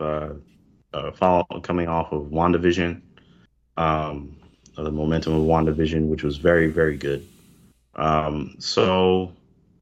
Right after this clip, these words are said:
I, I'm thumbs up. I, I don't have any, um, I, I really don't, don't have anything negative to, to say or, uh, or anything about,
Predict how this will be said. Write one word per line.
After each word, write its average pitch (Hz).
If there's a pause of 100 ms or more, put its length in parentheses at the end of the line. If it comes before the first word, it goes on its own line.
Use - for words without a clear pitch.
(440)
I, 98
I'm 90
thumbs 80
up. 71
I, 76
I -
don't 80
have 80
any, 80 (760)
um, 71 (640)
I, 80
I 80
really 85
don't, 82
don't 78
have 78
anything 80
negative 78
to, 71
to 71
say 76
or, 71 (1300)
uh, 82
or 90
anything 87
about, 92